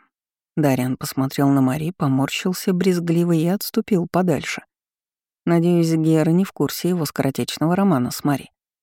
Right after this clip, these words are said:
Иногда мне хочется слегка придушить дорогого кузена, однако я совсем не жажду хоронить его в закрытом гробу. У Тонни Герра отвисла челюсть.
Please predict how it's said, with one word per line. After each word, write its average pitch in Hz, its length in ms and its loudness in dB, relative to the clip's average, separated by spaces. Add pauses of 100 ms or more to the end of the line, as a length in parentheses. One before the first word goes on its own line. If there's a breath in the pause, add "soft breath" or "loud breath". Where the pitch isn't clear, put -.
(520)
Иногда 196 320 4
мне 240 140 8
хочется - 500 -4
слегка 220 340 -2
придушить 233 460 0
дорогого 143 460 2
кузена, 127 500 -2
однако 143 380 -2
я 175 100 -2
совсем 190 400 2
не 185 100 6
жажду 160 360 0
хоронить 143 440 2
его 151 160 0
в 180 60 0
закрытом 135 480 2
гробу. 180 380 2 (1600)
У 170 100 0
Тонни 185 500 4
Герра 185 360 2
отвисла 190 400 -2
челюсть. - 560 -6